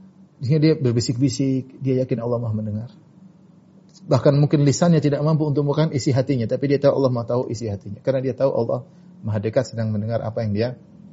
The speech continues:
utarakan kepada Allah Subhanahu wa taala, ya. Inilah, eh, Ikhwan dan akhwat yang dirahmati Allah Subhanahu wa taala,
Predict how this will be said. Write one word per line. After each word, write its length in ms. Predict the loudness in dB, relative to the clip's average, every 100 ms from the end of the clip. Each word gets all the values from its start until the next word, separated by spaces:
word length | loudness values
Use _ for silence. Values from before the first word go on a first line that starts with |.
| -14
utarakan 560 | -6 -2 0 0 0 -2
kepada 320 | -2 -2 -2
Allah 180 | -2 -4
Subhanahu 520 | -6 -6 -6 -2 -2 -2 -6 -20 -20 -20 -10
wa 140 | -8
taala, 580 | -6 -4 -2 0 -2 -4 -8
ya. 160 | -10 -10 -14 -20 -20 -20 -20 -20 -20 -18
Inilah, 380 | 4 8 8 8 4
eh, 1000 | 6 6 8 6 6 6 6 4 4 0 -2 -10 -20 -20 -18 -18 -18 -20 -8
Ikhwan 400 | -4 0 2 2
dan 160 | 0 0
akhwat 160 | -2 -2
yang 160 | -2
dirahmati 120 | -2 -2
Allah 140 | -4
Subhanahu 280 | -4 -2 -2 -2
wa 40 |
taala, 280 | 2 4